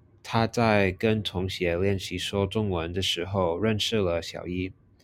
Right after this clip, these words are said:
小一的中文很糟糕，可是他还是努力地跟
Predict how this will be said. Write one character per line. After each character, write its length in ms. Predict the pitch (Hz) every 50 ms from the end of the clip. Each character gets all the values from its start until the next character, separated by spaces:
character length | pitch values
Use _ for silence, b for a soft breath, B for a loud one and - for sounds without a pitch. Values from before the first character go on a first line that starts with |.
| b b b b b b
小 240 | b - - 95 92
一 160 | 95 98 101
的 80 | 90 92
中 220 | 90 104 107 107
文 180 | 98 90 82 82 80
很 180 | - - 80 85 -
糟 200 | - 107 95 87
糕， 380 | 82 87 82 80 80 78 - -
可 220 | - - 80 87
是 320 | - - - 98 92 85
他 240 | - - - 95 92
还 180 | 92 98 82 80
是 440 | 82 - - 98 95 90 90 87 87
努 220 | 98 110 117 113
力 100 | 101 95
地 140 | 92 - 95
跟 340 | - - - - 69 - -